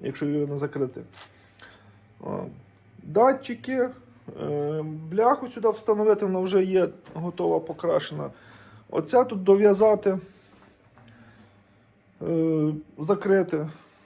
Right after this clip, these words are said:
Сіточку поставити на ящик. Е, ну, вентилятори підключити, ну, вони роблять. У мене два дують так, що аж свистить. Ну,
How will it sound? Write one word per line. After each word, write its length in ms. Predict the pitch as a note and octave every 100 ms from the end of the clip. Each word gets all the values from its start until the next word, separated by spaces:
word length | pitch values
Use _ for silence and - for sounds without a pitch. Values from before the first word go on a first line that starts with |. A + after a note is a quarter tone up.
| _ _ - _ -
Сіточку 760 | - - - C4 C4 G#3+ - A#3+
поставити 720 | G#3 G#3 - A#3 A3+ G3+ A3
на 360 | F#3+ G3+ F#3+ F3+ - - _ - D#3 E3+
ящик. 680 | F#3 F#3+ F3+ - E3 - - _ _ _ - - - - _ _ _ _ _ _ _ _
Е, 40 | G#2 - C3+ A#2+ - _ - _ _ _ _ _ _ _ _ _ _ -
ну, 240 | B3 F#3 - B2+ C3 E3
вентилятори 640 | G3 F#3+ G#3 B3 C4+ B3
підключити, 560 | A#3+ A3 A3 A3 G3+ -
ну, 100 | G#3+
вони 240 | B3+ B3 A3+
роблять. 320 | F#3+ C#3+ C#3 - - - - - - _ - - -
У 40 |
мене 240 | F#3+ G#3 G3
два 420 | F3+ B3+ C4 C#3+
дують 560 | D#3+ F3 A3+ G3 F3+ -
так, 220 | G3 -
що 160 | F3+
аж 120 | E3+ -
свистить. 400 | F3+ F3+ E3 D#3
Ну, 120 | E3+